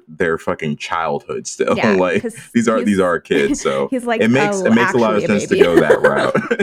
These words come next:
Speaker 1: <laughs>
Speaker 2: <laughs> Yeah, 'cause he's, like, three, I think, <laughs> like, two
Speaker 1: Yeah,
Speaker 2: or
Speaker 1: 'cause
Speaker 2: three
Speaker 1: I,
Speaker 2: or
Speaker 1: I,
Speaker 2: something.
Speaker 1: yeah, the ca-, I think the character of Gage is supposed to be, like, two or three
Speaker 2: Mm-hmm.
Speaker 1: in there. I don't know how old the,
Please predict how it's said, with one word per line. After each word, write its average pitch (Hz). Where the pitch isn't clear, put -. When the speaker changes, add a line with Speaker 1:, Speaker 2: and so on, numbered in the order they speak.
Speaker 1:
<laughs> -
Speaker 2:
<laughs> -
Yeah, 208
'cause 349
he's, 320
like, -
three, 170
I 135
think, -
<laughs> 370
like, 277
two 147
Speaker 1:
Yeah, 147
Speaker 2:
or 127
Speaker 1:
'cause -
Speaker 2:
three 139
Speaker 1:
I, -
Speaker 2:
or 135
Speaker 1:
I, 147
Speaker 2:
something. 127
Speaker 1:
yeah, 135
the 107
ca-, 139
I 139
think 170
the 143
character 123
of 135
Gage 127
is 123
supposed 117
to 120
be, 120
like, 107
two 113
or 104
three 95
Speaker 2:
Mm-hmm. 233
Speaker 1:
in 113
there. 117
I 92
don't 104
know 90
how 82
old 82
the, 80